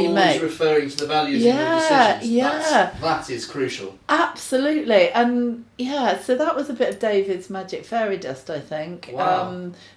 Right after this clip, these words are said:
Speaker 2: that just, yeah, we, we just, we got it. We, and that's all you
Speaker 1: Right.
Speaker 2: can
Speaker 1: Oh,
Speaker 2: say.
Speaker 1: brilliant.
Speaker 2: But every decision you make is so easy now, 'cause it's, you just,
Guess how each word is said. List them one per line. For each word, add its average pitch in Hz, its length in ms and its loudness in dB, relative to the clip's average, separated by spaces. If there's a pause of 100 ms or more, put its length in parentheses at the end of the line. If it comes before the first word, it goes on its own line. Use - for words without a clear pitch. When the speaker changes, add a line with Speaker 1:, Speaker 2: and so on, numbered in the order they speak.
Speaker 2:
that 185 260 -2
just, 160 840 0 (480)
yeah, 185 160 -4
we, 196 200 -6
we 220 180 -6
just, 226 280 -4
we 180 140 -6 (220)
got 147 220 -2
it. - 200 -8
We, 190 400 -8
and 220 180 -2
that's 240 220 6
all 392 80 6
you 349 160 4
Speaker 1:
Right. 311 100 -2
Speaker 2:
can 294 120 -2
Speaker 1:
Oh, - 20 -2
Speaker 2:
say. 320 380 2
Speaker 1:
brilliant. - 380 0
Speaker 2:
But 202 460 6
every 302 280 0
decision 254 440 -2
you 220 120 0
make 226 400 -2
is 214 120 -8
so 202 280 0
easy 339 260 0
now, 139 200 -4
'cause 202 220 -10
it's, 196 300 -6
you 247 160 -2
just, 262 300 -4